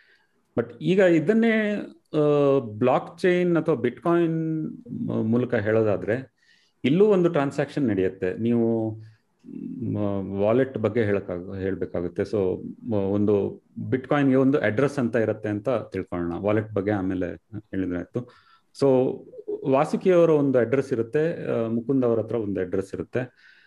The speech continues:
So ಮುಕುಂದ್ ಅವರ ಅಡ್ರೆಸ್ ಅಲ್ಲಿ,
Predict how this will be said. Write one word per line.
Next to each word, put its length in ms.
So 360
ಮುಕುಂದ್ 360
ಅವರ 180
ಅಡ್ರೆಸ್ 340
ಅಲ್ಲಿ, 520